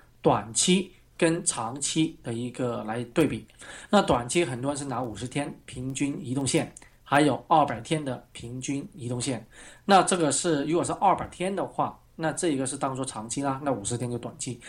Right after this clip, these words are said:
但如果五，通常的话，一般在上涨的一个市场，牛市也好，或者不是熊，只要不是熊市啊，趋势向上的时候的话，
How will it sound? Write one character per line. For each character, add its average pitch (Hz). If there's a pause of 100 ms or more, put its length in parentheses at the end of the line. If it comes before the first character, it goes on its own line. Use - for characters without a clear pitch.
(220)
但 208
如 208
果 139
五， 113 (120)
通 247
常 175
的 160
话， 160
一 180
般 160
在 147
上 143
涨 107
的 120
一 147
个 147
市 143
场， 113
牛 123
市 156
也 127
好， - (300)
或 170
者 127
不 135
是 220
熊， 127
只 -
要 165
不 -
是 160
熊 123
市 143
啊， 113 (480)
趋 220
势 180
向 160
上 147
的 113
时 -
候 123
的 113
话， 107